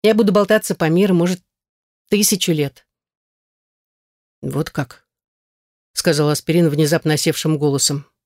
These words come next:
«Так это же мечта человечества. Вечная жизнь без старости. Или даже вечное детство, как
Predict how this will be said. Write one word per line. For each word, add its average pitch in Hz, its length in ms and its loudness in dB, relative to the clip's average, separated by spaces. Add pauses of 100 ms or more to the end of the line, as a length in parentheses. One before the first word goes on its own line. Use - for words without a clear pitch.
(140)
«Так - 140 -10
это 190 160 -2
же 170 140 0
мечта 165 420 -2
человечества. 175 720 -4 (840)
Вечная 220 480 2
жизнь 190 360 2
без 208 180 0
старости. 156 720 -2 (600)
Или 160 120 0
даже 147 280 0
вечное 147 400 0
детство, 160 420 -4
как - 400 -8